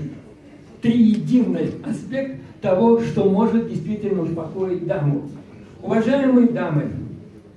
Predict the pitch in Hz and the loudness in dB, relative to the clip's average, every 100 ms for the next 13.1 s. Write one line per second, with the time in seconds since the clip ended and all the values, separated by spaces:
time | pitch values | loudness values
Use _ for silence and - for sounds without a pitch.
0 | - - - 175 180 165 220 - 127 - | -20 -20 -12 -8 -6 -4 -4 -4 -6 -10
1 | - - - - - 147 - - - - | -18 -20 -20 -6 2 4 2 -4 -10 -12
2 | 196 208 254 254 214 220 - - 147 131 | -8 -4 0 4 6 4 0 -6 -4 -4
3 | 131 - - - - - - - - 247 | -6 -10 -16 -20 -20 -20 -16 -4 -2 0
4 | 269 226 - 214 202 185 - - - - | -2 -2 -2 -4 -4 -2 -2 -6 -10 -8
5 | 214 220 233 285 - 240 226 214 156 156 | -4 -2 0 0 0 -2 0 -2 -2 -4
6 | 160 - - - - 196 196 247 247 233 | -8 -10 -14 -20 -12 -8 -2 2 4 4
7 | 220 214 208 - 190 180 - - 254 262 | 4 4 2 2 -4 -4 -10 -2 4 6
8 | 220 190 180 - 190 - 233 226 - - | 6 4 0 -2 -4 -4 -2 -2 -2 -8
9 | 151 147 247 240 196 185 - - - 185 | -8 -6 -6 -4 -2 -2 -4 -8 -8 -6
10 | 190 196 151 147 151 247 269 226 - - | -4 0 2 0 0 0 2 2 0 -8
11 | - - - 233 247 208 247 233 226 220 | -16 -12 2 6 6 6 4 2 4 4
12 | 233 - 151 156 160 175 190 262 226 147 | 4 2 0 0 -4 -4 -4 -2 -2 -4
13 | 139 | -6